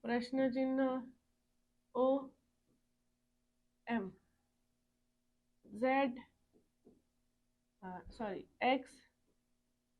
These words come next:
प्रश्नचिन्ह टी, आर,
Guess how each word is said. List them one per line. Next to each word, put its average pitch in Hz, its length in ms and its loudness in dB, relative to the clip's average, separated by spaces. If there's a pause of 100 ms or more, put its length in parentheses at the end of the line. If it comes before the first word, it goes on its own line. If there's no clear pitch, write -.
(880)
प्रश्नचिन्ह 262 880 2 (1120)
टी, 294 440 -4 (1300)
आर, 208 220 2